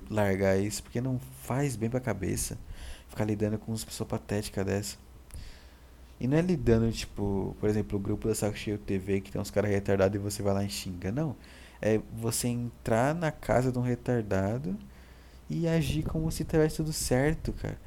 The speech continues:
Cara, se larga isso, meu. Pelo amor de Deus, você, Gustavo,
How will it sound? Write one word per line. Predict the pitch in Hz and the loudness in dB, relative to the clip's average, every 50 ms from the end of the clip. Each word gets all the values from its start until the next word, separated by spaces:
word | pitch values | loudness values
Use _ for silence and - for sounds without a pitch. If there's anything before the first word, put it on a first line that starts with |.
| - - - - - - - | -12 -12 -12 -12 -14 -10 -6
Cara, | - 175 156 | -2 -2 0
se | - - - 117 | 0 -2 0 2
larga | 117 117 127 135 139 143 180 185 | 2 4 4 4 2 2 2 2
isso, | 147 107 101 113 147 160 - - 160 | 2 0 0 -2 -4 -4 -4 -4 -4
meu. | 120 101 95 | -4 -4 -4
Pelo | - - 135 147 | -4 -4 -4 -4
amor | 156 143 120 110 107 110 123 143 165 | -4 -4 -4 -4 -4 -2 -2 -2 -2
de | 180 180 | -2 -2
Deus, | 131 113 123 139 139 | 0 0 0 0 0
você, | 131 131 - 139 135 135 - - - - - - - - - - | 0 0 0 0 -2 -2 -6 -14 -16 -16 -14 -14 -14 -12 -12 -8
Gustavo, | - 123 - - 143 120 101 - | -8 -4 0 2 2 2 0 -2